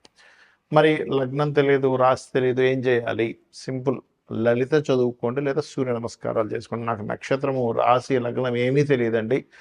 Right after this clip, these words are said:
నేనేం చేయాలి?" అంటే దీనికంటే బెస్ట్ మరొకటి లేదు. చక్కగా ఉదయం నిద్ర లేచి సూర్య నమస్కారాలు చేసుకోవడం, మీరు శివుడికి అర్ఘ్యం వదలడం, చక్కగా సూర్య భగవాన్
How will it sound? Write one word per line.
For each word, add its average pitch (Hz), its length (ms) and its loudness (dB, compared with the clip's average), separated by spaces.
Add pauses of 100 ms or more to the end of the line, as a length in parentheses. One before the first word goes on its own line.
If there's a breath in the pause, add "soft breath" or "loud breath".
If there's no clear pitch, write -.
(260 soft breath)
నేనేం 131 340 0
చేయాలి?" 120 560 4
అంటే 120 260 -4
దీనికంటే 135 580 0 (120)
బెస్ట్ - 280 -2
మరొకటి 120 440 -6
లేదు. 107 180 -6 (100)
చక్కగా 120 380 -4
ఉదయం 113 280 0
నిద్ర 110 320 -6
లేచి 110 260 -6 (560 soft breath)
సూర్య 120 280 -8
నమస్కారాలు - 640 -6
చేసుకోవడం, - 580 -12 (720)
మీరు - 180 -8 (640)
శివుడికి 110 360 -2
అర్ఘ్యం 113 380 -2
వదలడం, 113 400 -8 (520)
చక్కగా 120 340 -6
సూర్య 113 260 -6
భగవాన్ 110 340 -6